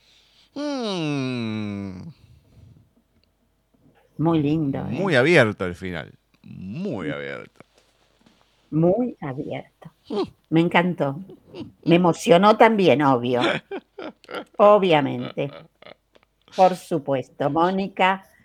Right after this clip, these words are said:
Speaker 2: gracias.
Speaker 1: Yo pensé que en el momento que le cruza el brazo, no sé, le iba a torcer el cuello, no sé, que había algo,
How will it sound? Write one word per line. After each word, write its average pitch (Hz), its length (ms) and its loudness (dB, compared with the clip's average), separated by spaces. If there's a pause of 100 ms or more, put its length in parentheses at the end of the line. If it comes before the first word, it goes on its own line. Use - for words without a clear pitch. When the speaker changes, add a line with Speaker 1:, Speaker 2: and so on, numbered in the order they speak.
(160)
Speaker 2:
gracias. 151 880 -2 (500)
Speaker 1:
Yo 226 180 -10
pensé 123 720 -4
que 110 140 -2
en 101 60 -4
el 95 160 -6
momento 104 720 -4
que 95 120 -6
le 95 160 -6
cruza 110 300 -8
el 95 100 -6
brazo, 101 840 0
no 98 100 -10
sé, 127 340 -2
le 98 100 -6
iba 104 140 -4
a 98 100 -8
torcer 101 400 -2
el 92 160 -4
cuello, 110 960 0
no 98 160 -10
sé, 139 220 -2
que 104 80 -2
había 113 300 2
algo, 117 500 2